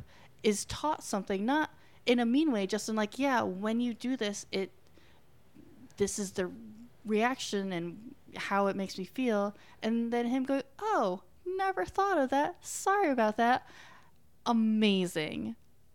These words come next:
An amazing, which should not in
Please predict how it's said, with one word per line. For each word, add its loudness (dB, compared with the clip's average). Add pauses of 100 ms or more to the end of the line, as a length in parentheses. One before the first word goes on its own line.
An 2
amazing, 0
which -6
should -2
not 2
in -6